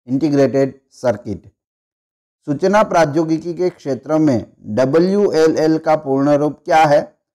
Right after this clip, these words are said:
डब्ल्यूएलएल का होगा वायरलेस लोकल लूप। वायरलेस लोकल लूप, याद रखिएगा।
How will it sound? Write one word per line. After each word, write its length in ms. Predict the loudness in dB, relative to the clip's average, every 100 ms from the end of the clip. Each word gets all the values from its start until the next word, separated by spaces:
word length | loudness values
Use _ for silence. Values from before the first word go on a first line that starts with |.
| _ _ -8
डब्ल्यूएलएल 840 | -4 0 2 4 6 4 4 2
का 140 | 2 2
होगा 320 | 2 2 2
वायरलेस 840 | 0 2 4 4 4 4 2 0 -12
लोकल 540 | -6 -2 -2 -2 0
लूप। 560 | 2 4 2 2 -4 _ _ _ _ -4
वायरलेस 420 | 0 2 2 0 -2
लोकल 320 | -4 0 2
लूप, 260 | 2 2 0
याद 260 | 0 2
रखिएगा। 520 | -2 -6 -2 -2 -2